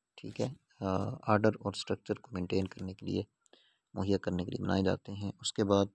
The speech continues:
एक्सक्यूज नंबर सेवेंटी सिक्स है, which of the following is not considered a child right, इनमें से बच्चे का कौन सा राइट नहीं है? तो इसका ऑप्शन सी करेक्ट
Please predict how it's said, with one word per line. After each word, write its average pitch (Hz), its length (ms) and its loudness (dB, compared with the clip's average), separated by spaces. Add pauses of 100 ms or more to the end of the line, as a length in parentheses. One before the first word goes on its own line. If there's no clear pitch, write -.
(100)
एक्सक्यूज 101 360 0
नंबर 98 200 2
सेवेंटी 104 360 0
सिक्स - 340 -4
है, 95 80 2
which 101 300 2
of 98 80 6
the 98 160 2 (120)
following 101 320 4
is 90 180 0
not 92 160 6 (160)
considered 101 800 2 (240)
a 95 60 -2
child 92 460 4
right, 87 340 -6 (840)
इनमें 113 180 4
से 107 240 4
बच्चे 98 380 2
का 98 120 -2
कौन 98 300 -2
सा - 180 0
राइट 92 340 2
नहीं 98 200 4
है? 95 260 -2 (1000)
तो 90 760 2 (220)
इसका - 260 0
ऑप्शन 101 280 2
सी 110 240 4
करेक्ट 98 280 0